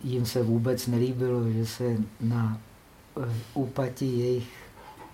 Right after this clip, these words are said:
příbytku nastěhovali nějaký, eh, podivný bytosti,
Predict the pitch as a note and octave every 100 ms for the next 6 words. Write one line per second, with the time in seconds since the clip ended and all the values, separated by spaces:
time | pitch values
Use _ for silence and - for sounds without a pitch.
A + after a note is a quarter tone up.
0 | - - - - C3+ A#2+ C3 - C3+ C3
1 | B2+ - - - - A#2+ A#2 - C3 A#2
2 | A#2+ A#2+ A#2 A#2 A2+ A2 A2 A#2+ A#2+ -
3 | - - - - C3 B2 - - - A2+
4 | A#2 B2 B2 B2+ A2+ A#2+ C#3 B2+ - C3